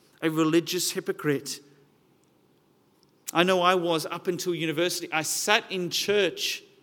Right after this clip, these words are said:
I said the right things. I looked like a Christian on the outside. Like Judas, none of the other apostles suspected Judas. Jesus said, J-, Jesus said one of them would betray him,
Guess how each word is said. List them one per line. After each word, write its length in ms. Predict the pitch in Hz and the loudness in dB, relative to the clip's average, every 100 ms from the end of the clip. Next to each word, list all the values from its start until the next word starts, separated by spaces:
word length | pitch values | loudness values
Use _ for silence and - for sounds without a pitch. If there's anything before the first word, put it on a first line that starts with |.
| _ _ _ _ _ _ _ _ _ _ _ _ - | _ _ _ _ _ _ _ _ _ _ _ _ -10
I 100 | 165 | -4
said 340 | - - 214 | 2 4 6
the 80 | 202 | 8
right 240 | 202 196 196 | 6 4 0
things. 320 | 208 190 175 | 0 0 0
I 140 | 208 | 4
looked 380 | 180 180 247 254 | 6 6 4 2
like 260 | 240 240 233 | 0 2 2
a 60 | |
Christian 480 | 226 - 226 - 208 | -2 -2 -2 -2 -2
on 80 | 196 | 2
the 100 | 185 | 6
outside. 420 | 185 180 190 160 | 6 4 2 6
Like 200 | 196 202 | 6 4
Judas, 580 | 135 170 233 208 - - - - 180 | 0 2 6 6 6 0 -6 -12 -6
none 320 | 185 220 240 | 0 2 2
of 140 | 240 | 2
the 160 | 233 226 | 2 2
other 240 | 214 208 | 2 4
apostles 600 | 208 214 208 - 180 180 - - | 2 0 0 4 2 2 -6 -8
suspected 600 | - 185 - 202 208 160 | -2 0 4 4 4 0
Judas. 640 | 185 202 180 151 - - - - _ _ _ _ _ _ _ - | 2 4 4 2 -4 -8 -12 -20 _ _ _ _ _ _ _ -2
Jesus 360 | 233 233 233 | 0 2 2
said, 320 | 220 214 185 | 4 4 4
J-, 200 | 151 220 | 0 -2
Jesus 340 | 175 233 226 - | 2 2 0 2
said 220 | 220 160 | 2 0
one 220 | 180 240 | -2 0
of 140 | 247 208 | 0 0
them 140 | 240 | 0
would 140 | 226 | 0
betray 440 | - 202 - 208 214 | 0 -2 -2 -2 -2
him, 180 | 180 | -4